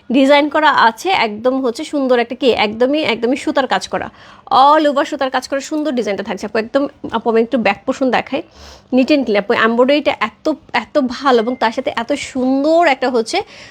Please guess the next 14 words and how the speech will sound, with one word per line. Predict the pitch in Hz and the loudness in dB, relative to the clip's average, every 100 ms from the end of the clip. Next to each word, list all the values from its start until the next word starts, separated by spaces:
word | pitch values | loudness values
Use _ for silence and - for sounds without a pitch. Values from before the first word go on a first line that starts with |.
| - | -2
লুক | 240 285 | 2 2
দিচ্ছে। | 240 247 247 - 359 | 2 -2 -4 -2 -2
স্লিভের | - 285 269 | -2 0 2
অংশটা | 262 262 285 | 2 0 -6
আমি | 294 269 | -4 -4
পরে | 254 247 294 | 0 0 2
আছি, | 240 - - 415 - _ _ | -2 -4 -8 -8 -10 _ _
এই | 240 269 | 0 2
হচ্ছে | 247 - 226 | 2 -2 -8
স্লিভটা, | 226 202 190 208 - _ _ _ _ - | -6 -8 -8 -12 -18 _ _ _ _ -4
কি | - | 0
অদ্ভুত | 254 240 214 294 | 2 2 0 -6
সুন্দর | - 262 208 - | -4 -4 -4 -6
দেখতে। | - - - | -10 -10 -12